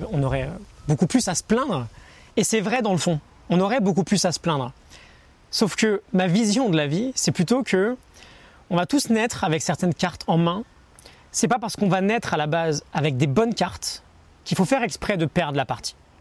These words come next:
On a tellement accepté de perdre la partie aujourd'hui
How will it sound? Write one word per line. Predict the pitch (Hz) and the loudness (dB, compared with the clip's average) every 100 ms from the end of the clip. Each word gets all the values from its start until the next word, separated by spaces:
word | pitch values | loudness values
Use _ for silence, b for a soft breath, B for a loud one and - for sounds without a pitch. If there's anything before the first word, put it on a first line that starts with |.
| - B - | -20 B 0
On | 202 | 2
a | 190 | 2
tellement | - 269 254 269 285 | 0 0 2 2 0
accepté | - - 160 - 285 | 0 -2 -2 -2 0
de | 196 | 2
perdre | 156 - 240 165 | 0 0 -2 0
la | 156 151 | -2 -2
partie | 156 - 254 | -2 0 0
aujourd'hui | 151 143 143 | 2 0 0